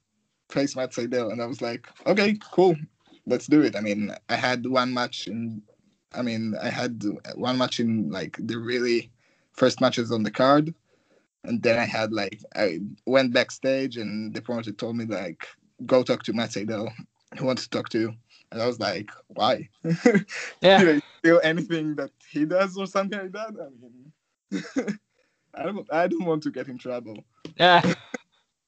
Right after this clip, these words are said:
Speaker 1: So I'm going there, and he says, like, "Okay, we're gonna work together tonight." And I was like, "Seriously? Oh, shit." Like,
Speaker 2: Yeah.
Speaker 1: that's like a dream comes true t-, for me, 'cause, uh, I mean, I grew up watching you, and I told him, uh,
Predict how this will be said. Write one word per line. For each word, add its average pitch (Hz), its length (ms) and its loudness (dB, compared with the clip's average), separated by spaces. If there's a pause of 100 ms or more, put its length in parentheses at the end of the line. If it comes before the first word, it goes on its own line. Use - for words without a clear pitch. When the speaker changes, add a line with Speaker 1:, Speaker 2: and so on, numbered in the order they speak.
(140)
Speaker 1:
So 139 60 6
I'm 139 80 0
going 147 240 0
there, 156 160 4
and 143 100 -2
he 131 40 -10
says, 127 260 -8
like, 123 320 -8
"Okay, 156 240 4
we're 139 80 0
gonna 143 240 0
work 143 440 -4
together 127 320 -2
tonight." 127 380 -6
And 95 100 -14
I 120 60 -8
was 127 140 -12
like, - 260 -8
"Seriously? 143 560 0
Oh, - 200 0
shit." - 360 -8 (260)
Like, 123 320 -8
Speaker 2:
Yeah. 190 220 6 (280)
Speaker 1:
that's - 180 -6
like 156 180 4
a 139 80 0
dream 135 260 -2
comes 135 280 -4
true 139 200 -8
t-, - 140 -16 (460)
for 151 120 2
me, 156 220 6
'cause, 113 400 -6
uh, - 80 -2 (140)
I 120 80 -4
mean, 113 280 -2
I 113 100 0
grew 127 160 4
up 131 140 2
watching 123 320 0
you, 117 200 0
and 104 180 -6
I - 40 -14
told 127 260 -10
him, 117 100 -18
uh, 110 160 -6